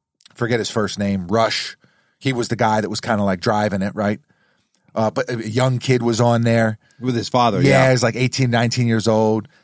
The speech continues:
Speaker 1: That sucks. I mean, it sucks for all of them. But it's, then it became kinda this whole thing through this, like, through the search,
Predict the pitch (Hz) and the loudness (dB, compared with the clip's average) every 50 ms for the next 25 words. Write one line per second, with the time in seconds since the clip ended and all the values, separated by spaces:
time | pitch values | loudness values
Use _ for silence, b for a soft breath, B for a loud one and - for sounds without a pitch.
0 | b b 127 110 101 - - - - 117 117 113 110 - - - - - - 120 | b b -2 -2 -2 -2 -4 0 0 2 2 2 0 -2 -6 -8 -6 -6 -4 -4
1 | 120 120 110 - - 143 - - - 107 90 98 117 117 113 101 85 90 85 85 | -2 -2 -2 0 0 0 0 -2 -4 -2 0 2 2 2 2 0 -2 -6 -10 -10
2 | 82 b b b b b b b b 127 127 123 117 - _ _ _ _ _ _ | -14 b b b b b b b b 2 2 2 2 -2 _ _ _ _ _ _
3 | _ _ _ _ _ _ _ _ _ - _ _ - - - - 139 135 127 123 | _ _ _ _ _ _ _ _ _ -20 _ _ -20 -18 -8 -4 -2 -2 -2 -2
4 | - - - - b b b b b b b b b b b b b - - - | -4 -8 -10 -10 b b b b b b b b b b b b b -10 -2 0
5 | 143 151 165 160 143 139 - - 139 131 127 117 - 131 123 120 113 107 - - | 2 2 2 2 0 -2 0 0 2 2 2 2 2 2 2 2 2 0 0 2
6 | 120 113 101 - - 156 156 131 117 107 104 - _ _ _ _ _ _ - - | 2 2 2 2 2 2 2 2 0 -4 -8 -12 _ _ _ _ _ _ -8 -6
7 | - - - - 131 143 160 170 160 147 113 98 113 101 98 - - 107 101 - | -6 -4 -2 0 0 2 2 2 2 0 0 0 0 0 0 0 -2 -2 -2 -2
8 | - - - 143 127 101 95 - - - 190 180 135 104 - - - - - - | -4 -4 -2 -2 0 -2 -2 -4 0 2 4 2 2 0 -2 -6 -8 -8 -8 -12